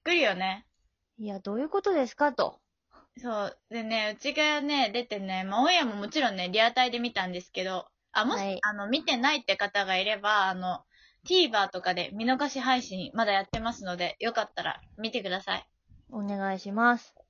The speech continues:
Speaker 1: で、それでね、まあ、ここではちょっとオンエアではね、流れてないちょっと裏話をね、していこうかなっ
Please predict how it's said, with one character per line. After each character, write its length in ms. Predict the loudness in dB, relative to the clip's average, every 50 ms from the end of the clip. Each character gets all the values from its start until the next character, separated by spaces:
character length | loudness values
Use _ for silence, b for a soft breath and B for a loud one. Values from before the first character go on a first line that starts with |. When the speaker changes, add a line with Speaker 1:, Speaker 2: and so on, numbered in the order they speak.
| _ _
Speaker 1:
で、 120 | -6 -2
そ 100 | 0 0
れ 100 | 0 0
で 120 | 0 -2 0
ね、 320 | 2 2 2 2 0 -2 -4
ま 100 | -4 -4
あ、 20 |
こ 80 | -2 0
こ 140 | 2 2 4
で 100 | 4 4
は 100 | 2 2
ち 80 | 0 -2 -2
ょ 60 | 0
っ 20 | 0
と 60 | 2
オ 120 | 2 2
ン 120 | 2 2 2
エ 100 | 4 4
ア 120 | 4 4
で 100 | 2 0
は 100 | 0 0
ね、 320 | -2 -2 -2 -2 -4 -6 _ _ _ _ _ _ _ _ _ -4
流 160 | -2 0 2 2 2
れ 100 | 2 2
て 100 | 0 -4
な 140 | -4 -4 -4
い 60 | -4
ち 100 | -4 -4
ょ 20 | -4
っ 20 |
と 100 | -2 0
裏 180 | 2 4 4 4 4
話 440 | 4 2 2 2 0 -2 -4 -4 -4
を 120 | -4 -4
ね、 180 | -6 -6 -6 -8
し 80 | -6
て 200 | _ 0 0 0
い 60 | 0
こ 180 | 0 -2 -2 0
う 40 | 0
か 140 | 0 2 4
な 100 | 4
っ 40 | 4